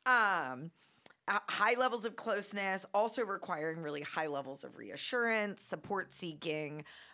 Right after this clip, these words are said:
Um, oftentimes, these folks may also struggle or have heightened sensitivity, um, or fear of abandonment. And this can lead,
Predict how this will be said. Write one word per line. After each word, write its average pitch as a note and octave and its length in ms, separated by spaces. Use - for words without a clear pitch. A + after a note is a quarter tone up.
Um, D#3+ 280
oftentimes, E3+ 540
these D3 220
folks D3 240
may C3+ 140
also C#3 260
struggle D3+ 560
or D3+ 60
have C#3+ 180
heightened D#3 460
sensitivity, C#3 920
um, C#3 400
or D3+ 100
fear C3+ 220
of C3+ 80
abandonment. F3+ 920
And D#3 340
this F4 260
can A#3 300
lead, E3+ 440